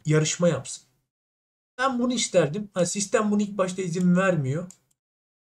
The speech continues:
En son finale kalmayı başarırsanız izin veriyor. Ona da zaten dediğim gibi vip on sekiz oyuncular kalıyor. Osiris Ligi maçlarını anlatırız. Belki bahis videoları yaparız.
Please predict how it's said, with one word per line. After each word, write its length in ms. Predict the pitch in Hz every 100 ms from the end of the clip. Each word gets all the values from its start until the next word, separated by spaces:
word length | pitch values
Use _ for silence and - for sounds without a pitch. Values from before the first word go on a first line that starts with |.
| _ _ _ _ _
En 160 | 202 190
son 220 | 180 170
finale 300 | 170 175 170
kalmayı 400 | 170 170 170 165
başarırsanız 680 | 156 - 170 165 156 131 110
izin 240 | - 113 113
veriyor. 320 | 113 151 202 - _ _ _ _ _ -
Ona 280 | 190 139
da 260 | 156 165 - _ _ _ _ _ _ _
zaten 420 | 190 180 - 156 160
dediğim 340 | 156 156 151 123
gibi 180 | 135
vip 180 | 143 -
on 100 | 156
sekiz 280 | 139 135 135
oyuncular 420 | 139 131 143 139
kalıyor. 420 | - 113 120 165 180 _ _ _ _ _ -
Osiris 420 | 185 185 202 -
Ligi 140 | 170 175
maçlarını 460 | 170 165 175 151
anlatırız. 720 | 143 156 156 139 123 - - _ _ _ _ 156
Belki 460 | 156 - 160 151 -
bahis 340 | 147 151 -
videoları 400 | 151 151 143 143
yaparız. 580 | 139 127 113 127 -